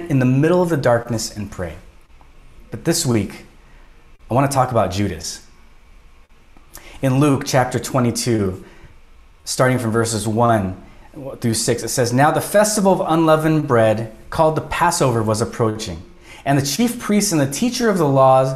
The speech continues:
teachers of the law were looking for some way to get rid of Jesus, for they are afraid of the people. Then Satan entered Judas, called Iscariot, one of the twelve. And Judas went to the chief priests and the officers of the temple guard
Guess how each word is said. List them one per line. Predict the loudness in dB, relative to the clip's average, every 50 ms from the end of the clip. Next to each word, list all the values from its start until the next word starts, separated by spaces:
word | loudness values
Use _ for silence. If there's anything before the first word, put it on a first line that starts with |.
| -8 -12 -8 -4
teachers | -2 -2 0 0 -2 0
of | 0 2
the | 4
law | 4 4 4 4
were | 4 2
looking | 2 2 0 0 0 -2
for | -2 -2 -2
some | -2 0 2 2 2 2
way | 2 2 2
to | 2 0
get | 0 -2 -2 -4 -2
rid | -2 -2 -2
of | -2 -4 -4
Jesus, | -2 -2 -2 -2 -2 -2 -4 -6 -8 -12 -16 -20 -20 -10
for | -6 -4 0
they | 2 2 4
are | 4 2
afraid | 2 0 0 0 0 0
of | 0
the | -2 -6
people. | -6 -6 -6 -6 -6 -8 -12 -16 -18 -20 -20 -20 -20 -20 -20 -20 -18 -4 0
Then | 2 2 2 2
Satan | 2 0 0 2 2 2 2 0 -2 -2
entered | -2 -2 -2 0 0 0 0 -2 0
Judas, | 0 0 0 0 -2 -4 -6 -10 -12 -16 -18 -20 -20 -20 -20 -20 -20 -20 -10
called | -2 2 2 2 2 0
Iscariot, | -2 -4 -6 -2 0 0 2 2 0 -2 -4 -4
one | -2 0 0 2
of | 0
the | 0
twelve. | -2 -2 0 0 0 0 0 -2 -6 -12 -20 -20 -20 -10 -4
And | -4 -2
Judas | -2 0 0 2 2 2 2 0 0
went | 0 0 0 0 0
to | -2 -2
the | -2 -2
chief | -2 -2 0 0 0 -2 -2
priests | -2 0 0 0 0 -2 -6 -6 -4
and | -2 -2
the | -2 -2 -2 -2
officers | 2 2 2 2 0 -2 -4 -2 0 0 0 0 -2
of | -6 -8 -10 -10
the | -8
temple | -8 -6 -4 -4 -2 0 -2 0
guard | 2 2 2 2 0 -2